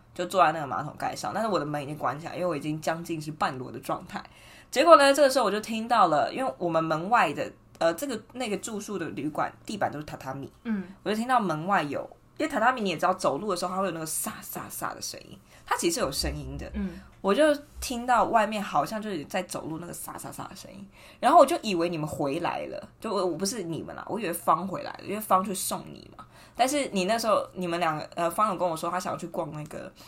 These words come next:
Speaker 1: 唐吉诃德，那你也知道我们去过这么多次，我们其实对唐吉诃德已经无感了。
Speaker 2: 嗯。
Speaker 1: 我最后其实不太爱逛唐吉诃德，
Speaker 2: 我也没有逛。
Speaker 1: 因为它比较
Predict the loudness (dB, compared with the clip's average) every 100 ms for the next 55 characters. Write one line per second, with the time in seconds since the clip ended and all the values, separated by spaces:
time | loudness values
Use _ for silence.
0 | -12 -8 -6 -6 -6 -6 -8 -6 -2 0
1 | 0 -2 0 0 0 -6 -6 -6 -4 -6
2 | -6 -8 -8 -10 -8 -6 -6 -8 -10 -10
3 | -10 -10 -10 -10 -12 -8 -8 -8 -12 -14
4 | -10 -10 -2 0 6 6 4 -2 0 0
5 | 0 -2 -4 -10 -12 -12 -8 -8 -6 -4
6 | -4 -6 -10 -8 -8 -2 -2 -2 -2 2
7 | 2